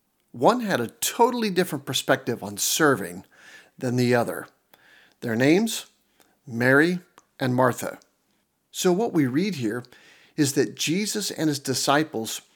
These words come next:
are invited into Mary and Martha's home. And Martha darts into the kitchen and starts preparing the drinks and snacks. But Mary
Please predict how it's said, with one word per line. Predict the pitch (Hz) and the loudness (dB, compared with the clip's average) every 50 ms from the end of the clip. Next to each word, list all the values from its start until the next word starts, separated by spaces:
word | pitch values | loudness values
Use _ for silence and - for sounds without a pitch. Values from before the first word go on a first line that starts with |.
| _ _ _ | _ _ _
are | 131 131 | -2 0
invited | 131 127 120 104 - - 104 127 160 170 175 160 135 | 0 0 -2 -2 0 2 2 2 4 2 2 0 -2
into | 131 123 - 123 110 | -4 -6 -6 -6 -6
Mary | 113 107 110 117 123 131 131 147 151 143 | -6 -4 -4 -2 0 0 0 0 0 0
and | 131 123 | 0 -2
Martha's | 117 113 117 120 110 - 117 107 - - | -2 -2 -2 -2 -4 -6 -6 -8 -6 -4
home. | 135 127 117 98 - - - _ _ _ _ _ _ _ _ _ _ _ - - - _ _ - | -4 -2 -2 -4 -6 -8 -14 _ _ _ _ _ _ _ _ _ _ _ -20 -20 -20 _ _ -2
And | 135 120 117 117 110 110 - - | -2 0 0 0 -2 -4 -6 -6
Martha | 120 117 127 151 202 214 - 185 | -2 4 6 6 6 6 6 2
darts | 147 127 107 95 _ - 180 175 220 - - 208 | 0 0 -6 -2 _ 6 6 6 6 2 -2 -4
into | 202 185 202 202 | -4 -2 -2 -2
the | 180 190 | -4 -4
kitchen | 190 - - 117 - - 117 110 123 127 - - _ - | -4 -4 -6 -4 -4 -6 -8 -6 -8 -8 -12 -14 _ -8
and | 127 139 131 | -6 -4 -4
starts | - - - 151 139 139 135 - | -4 0 2 2 2 2 2 -4
preparing | - - 135 - - 143 139 139 139 147 143 135 120 | -10 -12 -14 -8 -2 0 2 2 4 2 2 0 -2
the | 127 | -4
drinks | 113 92 - 123 131 139 139 131 - - | -6 -6 -4 -2 -2 -2 -2 -2 -4 -4
and | 131 123 | -4 -4
snacks. | - - 123 113 117 123 123 123 - - - - - _ _ - - - - _ _ _ _ _ | -2 -2 -2 -2 -2 -2 -4 -4 -4 -6 -6 -6 -10 _ _ -20 -20 -20 -20 _ _ _ _ _
But | - 131 127 113 - | -2 -2 -2 0 2
Mary | 143 160 208 254 285 254 135 107 123 131 143 135 | 2 4 4 4 4 2 0 0 -2 -6 -6 -8